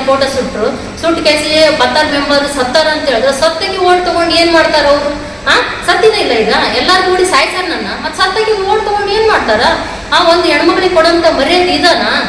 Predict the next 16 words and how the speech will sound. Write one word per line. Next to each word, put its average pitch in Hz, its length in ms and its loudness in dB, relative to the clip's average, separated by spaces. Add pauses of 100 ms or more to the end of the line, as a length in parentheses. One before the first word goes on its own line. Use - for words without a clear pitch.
(280)
ಆ, 330 180 0
ಎಲ್ಲಾರು 349 680 0 (220)
ದುಡ್ಡಿಗೆ 359 360 2
ಹೆಂಗಾದ್ರೂ 349 600 0
ಮಾಡ್ಬೋದಲ್ಲ, 370 400 0 (160)
ಗಳಿಸ್ಬೇಕಾದ್ರ 330 520 0 (380)
ಅವ್ರು 330 160 2
ಹೇಳಿದಾರ 330 380 2 (100)
ನಾಲ್ಕು 302 580 -2
ತಿಂಗಳ 330 180 -2 (140)
ಟೈಮ್ನಾಗ 320 460 -2
ನಿಮ್ಮನ್ನ 302 260 -4
ಏನ್ 320 220 0
ಮಾಡ್ತಾರ 311 280 0
ಅಂತ 294 160 -2
ಹೇಳಿದಾರ. 262 300 0